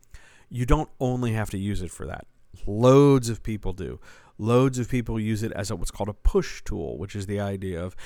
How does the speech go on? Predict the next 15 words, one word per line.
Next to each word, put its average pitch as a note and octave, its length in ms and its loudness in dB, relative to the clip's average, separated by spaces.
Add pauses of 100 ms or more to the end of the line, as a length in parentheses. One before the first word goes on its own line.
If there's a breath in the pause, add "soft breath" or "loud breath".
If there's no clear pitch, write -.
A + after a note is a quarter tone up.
(220 loud breath)
"Hey, D3+ 600 2
here's D3 220 0
my D#3 120 0
newsletter. C3+ 520 0
Don't A#2+ 120 -4
forget C3 220 -6
to C#3+ 80 -6
sign B2+ 360 -2
up C3+ 120 -6
for C#3+ 140 -8
this C3+ 220 -4
thing. C3+ 320 -4
Don't A2+ 140 -4
forget A#2+ 260 0
to A#2+ 80 -6